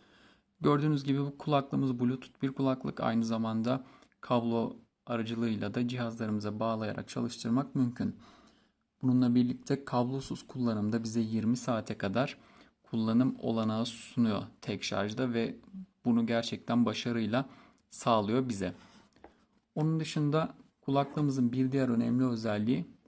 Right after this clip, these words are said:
kulaklık pedleri. Bu pedlerde memory foam özelliği var ve bu kullanıcı için inanılmaz derecede rahatlık ve konfor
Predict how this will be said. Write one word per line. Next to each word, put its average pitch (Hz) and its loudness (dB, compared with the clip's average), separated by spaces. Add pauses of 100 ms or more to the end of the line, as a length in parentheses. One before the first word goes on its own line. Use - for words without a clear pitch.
(880)
kulaklık 131 0
pedleri. - -4 (640)
Bu 127 -8
pedlerde 127 2
memory 123 4
foam 131 2
özelliği 131 0
var 135 0
ve 117 -2
bu 123 2 (720)
kullanıcı 113 2
için 131 0
inanılmaz 120 2
derecede 107 0 (500)
rahatlık 120 -2 (340)
ve 110 0
konfor 120 0